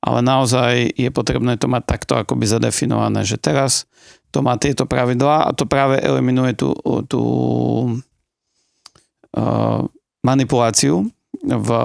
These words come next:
hádke, pretože prirodzene, keď je niekto silnejší, aj keď by veľmi chcel, tak tam bude dávať niečo také, že sa presadí. A keď je niekto slabší, aj keď by sa veľmi chcel presadiť, tak z jeho podstaty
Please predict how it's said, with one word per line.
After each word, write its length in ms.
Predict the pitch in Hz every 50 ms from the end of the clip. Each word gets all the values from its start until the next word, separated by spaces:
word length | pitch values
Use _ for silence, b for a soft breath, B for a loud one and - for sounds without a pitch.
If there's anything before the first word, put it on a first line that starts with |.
| 117 120 110
hádke, 560 | 107 117 127 127 - - - 160 160 165 -
pretože 480 | - - 131 120 113 - 135 104 107 117
prirodzene, 560 | 104 - 139 135 120 127 110 107 127 123 120
keď 160 | 110 - 123
je 140 | 117 120 127
niekto 180 | 123 113 107 113
silnejší, 880 | - - 135 139 131 123 123 123 113 - - 135 123 127 131 131 135 B B B B B B B B
aj 160 | - 117 117
keď 120 | - 139 117
by 100 | 110 120
veľmi 300 | 110 113 127 135 131 131 110
chcel, 320 | - - - 123 123 127 127
tak 180 | - 120 104 -
tam 240 | - 123 123 120 117
bude 160 | 117 120 120
dávať 300 | 113 120 117 117 117 113
niečo 240 | 113 113 107 - 113
také, 320 | - 120 110 - - 120
že 140 | 101 110 104
sa 100 | - 120
presadí. 640 | 113 - 120 107 107 - - 117 98 101 101 98 -
A 80 | - -
keď 140 | - - 131
je 80 | 117 117 110
niekto 160 | 101 107 98
slabší, 680 | - - 117 113 - - - - 151 151 147 156 135 B B B B B B
aj 160 | - - 117 -
keď 80 | 139
by 100 | 127 127
sa 120 | 113 - 123
veľmi 240 | 117 113 120 123 127
chcel 240 | - - 123 117 104
presadiť, 560 | 123 110 - - 127 120 117 113 - - 117
tak 80 | 123
z 240 | 135 123 117 123 117
jeho 80 | 110 117 113
podstaty 720 | - 123 - - - - 123 110 - - 127 120 113 -